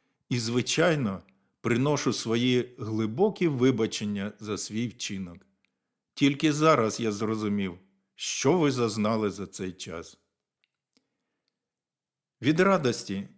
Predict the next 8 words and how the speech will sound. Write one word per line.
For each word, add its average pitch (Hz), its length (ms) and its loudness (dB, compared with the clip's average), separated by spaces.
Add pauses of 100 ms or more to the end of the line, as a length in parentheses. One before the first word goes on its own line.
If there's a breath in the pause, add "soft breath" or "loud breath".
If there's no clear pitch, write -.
що - 200 -2
бобриня 135 520 4
живе 120 280 2
й 113 40 0
здорове, 131 600 2 (800)
бобри 165 520 6
пробачили 139 840 2
орла, 104 500 0